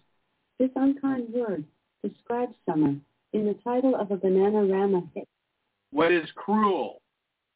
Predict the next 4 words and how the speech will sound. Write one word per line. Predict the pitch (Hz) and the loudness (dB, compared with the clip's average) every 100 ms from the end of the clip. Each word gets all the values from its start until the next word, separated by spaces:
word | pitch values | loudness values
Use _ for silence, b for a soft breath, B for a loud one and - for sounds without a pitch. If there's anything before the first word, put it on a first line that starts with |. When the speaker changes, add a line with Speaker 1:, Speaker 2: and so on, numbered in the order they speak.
| _ _ _ _ _ _ _ _ _ _ _ _ _ _ _ _ _ _ _ _ _ _ _ _ _ _ _ _ _ _ _ _ _ _ _ _ _ _ _ _ _ _ _ _ 277 | _ _ _ _ _ _ _ _ _ _ _ _ _ _ _ _ _ _ _ _ _ _ _ _ _ _ _ _ _ _ _ _ _ _ _ _ _ _ _ _ _ _ _ _ -20
Speaker 2:
Oh, | 208 | -20
Speaker 1:
You're | 214 240 233 | -10 -8 -8
Speaker 2:
no. | |
Speaker 1:
right. | 240 151 | -10 -12